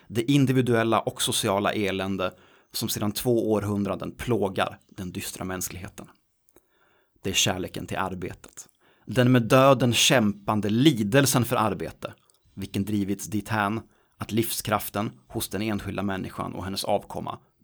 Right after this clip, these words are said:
bryts ner. Och istället för att kurera denna sinnesförvirring har präster, ekonomer och moralister gjort arbetet till någonting heligt. I det kapitalistiska samhället är arbetet orsaken till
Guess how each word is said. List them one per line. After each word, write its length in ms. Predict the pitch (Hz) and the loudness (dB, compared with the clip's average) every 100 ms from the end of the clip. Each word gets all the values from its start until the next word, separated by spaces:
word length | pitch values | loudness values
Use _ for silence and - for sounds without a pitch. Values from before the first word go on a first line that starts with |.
| - | -8
bryts 320 | 92 85 - | -6 -6 -8
ner. 280 | 90 - - _ _ _ _ _ _ _ _ _ _ _ _ _ | -8 -14 -20 _ _ _ _ _ _ _ _ _ _ _ _ _
Och 100 | - | 4
istället 340 | 117 - 123 110 | 4 4 2 2
för 120 | 120 | 0
att 60 | 120 | 0
kurera 480 | 156 139 147 170 143 | 2 4 4 4 2
denna 180 | 113 | 0
sinnesförvirring 920 | 101 - 135 104 - 107 110 127 - - | 0 2 2 2 -2 -2 -2 -2 -4 -10
har 120 | 87 | -12
präster, 680 | - 113 123 - - 107 120 _ | -8 -4 -2 -2 -2 -4 -6 _
ekonomer 640 | 113 - 110 101 98 98 98 | -8 -4 -4 -4 -6 -8 -10
och 80 | - | -6
moralister 600 | 98 92 98 - - - - _ _ | -6 -4 -4 -6 -6 -10 -16 _ _
gjort 240 | - 90 | -12 -6
arbetet 580 | 107 95 87 - - - - - | -6 -6 -8 -12 -14 -18 -18 -12
till 80 | |
någonting 240 | 98 - 98 | -12 -12 -14
heligt. 520 | 104 127 - - - _ _ _ _ - - _ _ _ _ _ _ _ _ _ | -14 -16 -18 -20 -20 _ _ _ _ -20 -20 _ _ _ _ _ _ _ _ _
I 100 | 170 | 4
det 80 | 170 | 4
kapitalistiska 680 | 190 165 175 190 202 190 185 | 2 2 6 6 4 0 2
samhället 440 | 165 113 113 104 | 2 2 2 0
är 40 | - | 2
arbetet 480 | 123 104 120 127 | 2 2 0 -2
orsaken 520 | - 113 - 95 - | -2 -2 -2 -4 -4
till 120 | 101 | -4